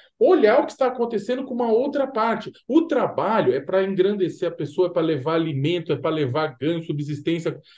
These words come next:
é, é, é, é, qualidade de vida pras pessoas. Mas, infelizmente, no Brasil de dois mil e vinte e três, nós temos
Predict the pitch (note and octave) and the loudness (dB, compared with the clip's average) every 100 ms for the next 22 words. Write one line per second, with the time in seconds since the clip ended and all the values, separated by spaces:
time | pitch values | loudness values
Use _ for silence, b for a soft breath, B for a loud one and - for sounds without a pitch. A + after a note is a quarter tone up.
0 | - D3 C#3 D3+ D3 D3 C#3+ B2+ C#3+ C#3 | -4 -2 4 4 4 4 2 2 0 0
1 | - F#3 F3 D#3 E3 F3 D#3 D3 A#2+ G3 | -2 0 0 0 -2 -2 -6 -10 -8 -2
2 | - C#3 C3 - B2+ C#3 B2+ D3+ D3+ G#3+ | -2 -2 -8 -10 -6 -4 -4 -4 -6 -6
3 | C#4 A3 F3+ C#3+ C3 B2 B2+ B2+ B2+ A#2+ | -6 -6 -6 -6 -8 -8 -8 -2 -2 0
4 | G3+ G#3 D#3 C#3+ C#3 C3+ - A#2+ G#2+ - | -6 -4 -4 -4 -6 -8 -8 -14 -12 0
5 | D3+ G3+ B B B E3+ A3 C4+ - - | 0 0 B B B 0 2 0 -2 6
6 | F#3+ G#3+ B3+ C#4 | 6 6 2 -4